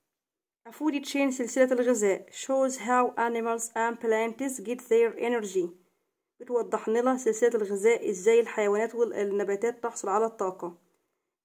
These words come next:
Plants are called producers. النباتات اسمها منتجين. They get their energy from the sun. يحصلوا على الطاقة من الشمس.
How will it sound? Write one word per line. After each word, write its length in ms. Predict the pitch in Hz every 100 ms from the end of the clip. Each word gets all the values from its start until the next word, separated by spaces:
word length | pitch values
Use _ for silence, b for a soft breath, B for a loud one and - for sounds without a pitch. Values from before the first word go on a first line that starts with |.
| -
Plants 360 | 277 285 285 254
are 180 | 240
called 380 | 233 - 262 254
producers. 880 | - 247 233 240 254 208 175 - - _
النباتات 440 | 208 208 208 247 247
اسمها 300 | - 226 220
منتجين. 720 | 214 214 208 247 220 175 - _ _ _ _ _ _ _ _ _
They 140 | 196 226
get 240 | 285 240
their 160 | 262 262
energy 720 | 247 254 254 233 254 247 - -
from 280 | 233 226 226
the 120 | 262
sun. 160 | 247 190
يحصلوا 340 | 196 202 240
على 120 | 233 214
الطاقة 340 | 214 220 220
من 120 | 226
الشمس. 580 | 226 - 175 - -